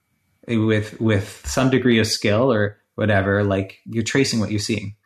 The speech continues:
And there is skill in that, but there's no imagination in that. And there's, um, and then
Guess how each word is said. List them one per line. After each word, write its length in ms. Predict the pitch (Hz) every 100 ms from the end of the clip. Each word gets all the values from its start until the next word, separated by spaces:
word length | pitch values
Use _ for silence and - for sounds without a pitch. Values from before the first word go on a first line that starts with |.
| _ _
And 320 | - 110 107
there 140 | 104 110
is 220 | 123 123
skill 280 | - 135 131
in 100 | 110
that, 160 | 95 -
but 120 | 107
there's 120 | 113
no 140 | 131
imagination 720 | 120 104 98 104 98 98 113
in 120 | 101 95
that. 280 | 95 - - _ _ _ - - - _ 113
And 80 |
there's, 320 | 110 101 - -
um, 480 | - 110 104 101 98 - _ _ _ _ _ _ _ _ -
and 160 | 123
then 440 | 127 123 120 110